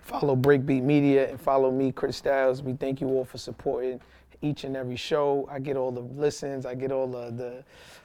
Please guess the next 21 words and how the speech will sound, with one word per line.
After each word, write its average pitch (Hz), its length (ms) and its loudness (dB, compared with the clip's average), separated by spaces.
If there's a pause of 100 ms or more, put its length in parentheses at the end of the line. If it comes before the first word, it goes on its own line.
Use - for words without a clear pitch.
(140)
you 147 80 -4
know, 143 140 -2
the 131 100 -2
D 156 300 2
Ms 156 480 0
and 127 320 -4
just 131 180 -8
writing 139 320 -2
and 131 140 -4
reaching 135 320 -4
out 135 240 0
and 123 120 -4
everybody 127 360 -2
that's 123 140 -6
supporting. 123 500 -8
I 120 140 -10
just, 135 340 -12
I 135 80 -8
just 131 180 -10
love 123 240 -6
it. 120 160 -12